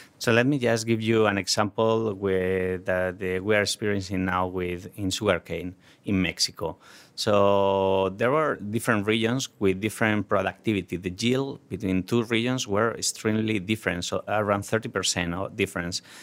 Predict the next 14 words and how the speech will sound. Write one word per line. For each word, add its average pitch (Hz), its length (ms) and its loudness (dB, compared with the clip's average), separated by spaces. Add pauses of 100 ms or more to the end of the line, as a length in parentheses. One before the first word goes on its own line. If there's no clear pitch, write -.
(300)
And, 107 480 2
uh, 104 220 0
after 98 240 -6
looking 139 260 -2
at 107 120 -4
the 101 60 -2
microbiome 104 1000 -2
in 110 140 0
the 107 100 0
soil, 117 380 0
we 104 200 -2
identified 104 440 -4
the 95 80 -2
pattern 117 480 -4